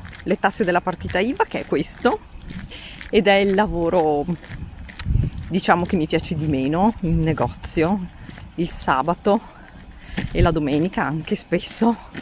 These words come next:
e invece il lavoro dell'anima, il lavoro con i miei talenti, che è tutto il resto, quindi i corsi, il negozi-, il mio negozio,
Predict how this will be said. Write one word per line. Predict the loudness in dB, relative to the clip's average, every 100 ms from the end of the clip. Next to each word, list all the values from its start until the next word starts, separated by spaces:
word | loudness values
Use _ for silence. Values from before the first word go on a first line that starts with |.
| -16 -20 -20 -20 -20 -20 -20 -20 -14 2
e | 6
invece | 8 6 4 4
il | 4
lavoro | 4 4 4 4
dell'anima, | 6 6 4 4 0 4 2 2 0
il | 2
lavoro | 2 2 4 4 2 -2 -10 -14 -4
con | 0
i | 2
miei | 2 0
talenti, | 2 2 4 2 0 2 2 0 -20 -18 -16 -16 -18 -20 -20 -20 -18 -20 -20 -18 -18 -18 -20 -20 -18
che | 2 2
è |
tutto | 2 0 0
il |
resto, | 2 -4 -8 -2 2 2 0 -14 -16 -18 -18 -20 -20 -18 -16 -16 -18 -10
quindi | 0 2 2 -2
i | -4
corsi, | 0 8 8 8 0 -4 0 2 4 4 2 -4 -8 -6 -8 -8 -10 -10 -10 -12 -14 -8
il | 0 2
negozi-, | 2 4 2 2 -10 2
il | 4
mio | 4
negozio, | 2 6 6 4 -2 -6 4 6 6